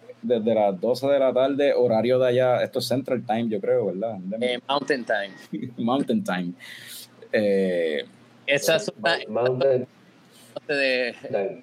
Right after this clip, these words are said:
Speaker 2: área <laughs> entre Midwest y Pacific. <laughs>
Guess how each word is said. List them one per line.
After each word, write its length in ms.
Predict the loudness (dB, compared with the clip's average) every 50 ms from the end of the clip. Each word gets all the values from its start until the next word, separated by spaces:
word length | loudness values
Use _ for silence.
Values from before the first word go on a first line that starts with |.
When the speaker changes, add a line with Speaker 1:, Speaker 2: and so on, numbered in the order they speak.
| -6 -4
Speaker 2:
área 300 | -2 -2 -2 -2 -4 -6 -10 -12 -20 -20 -12 -8
<laughs> 80 | -6 -6 -6 -8 -10 -12 -20 -20 -20 -20 -14 -6
entre 560 | -2 -2 0 0 -2 -2 0 0 2 2 0 0
Midwest 680 | 0 0 0 0 0 2 2 2 4 4 2 0 -2 -4
y 680 | -6 -4 -2 0 0 2 2 2 2 2 2 0 0 0
Pacific. 560 | 0 0 -2 -2 -2 -2 -4 -4 -4 -6 -8 -8 -12 -20 -20 -20 -4 -2
<laughs> 80 | 0